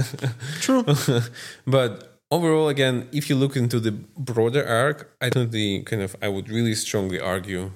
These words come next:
Speaker 1: that we are at this, at this kind of juncture that going further, we will, we will live through this stagnation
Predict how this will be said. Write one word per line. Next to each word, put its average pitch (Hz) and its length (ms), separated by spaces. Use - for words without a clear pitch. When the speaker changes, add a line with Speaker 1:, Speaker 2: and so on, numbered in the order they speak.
Speaker 1:
that 95 260
we 101 280
are 95 260
at 98 200
this, 92 380
at 98 140
this 95 220
kind 92 160
of - 260
juncture 127 680
that 104 360
going 107 180
further, 104 440
we 98 220
will, 95 160
we 117 140
will 107 220
live 107 120
through 110 200
this 98 220
stagnation 98 520